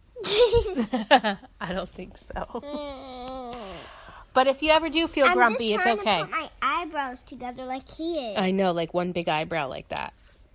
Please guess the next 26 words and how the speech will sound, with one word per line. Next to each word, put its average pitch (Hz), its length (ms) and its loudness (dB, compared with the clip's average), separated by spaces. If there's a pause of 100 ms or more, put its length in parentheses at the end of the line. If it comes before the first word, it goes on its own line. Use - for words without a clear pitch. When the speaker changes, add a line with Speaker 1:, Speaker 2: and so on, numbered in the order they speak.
(440)
Speaker 1:
Mm. 175 880 -4
Speaker 2:
<laughs> - 80 -20
Speaker 1:
<laughs> 359 240 -2
It's 247 440 4
hard. 185 440 0 (600)
Speaker 2:
Hannah, 480 500 -4 (100)
you 330 160 -12
have 381 140 -8
eyebrows? 403 480 -10 (600)
Speaker 1:
All 294 80 10
right, 294 180 10
Speaker 2:
Okay, 240 320 8
Speaker 1:
guys, 226 100 -6
we 262 140 4
Speaker 2:
you 302 80 4
Speaker 1:
wish 277 320 6
Speaker 2:
have 269 80 4
Speaker 1:
you 262 140 6
Speaker 2:
eyebrows. 190 140 -4
Speaker 1:
a 190 40 -8
good 226 260 2
day 202 400 4
or 190 200 0
a 185 80 -2
good 262 260 -2
night, 262 400 -2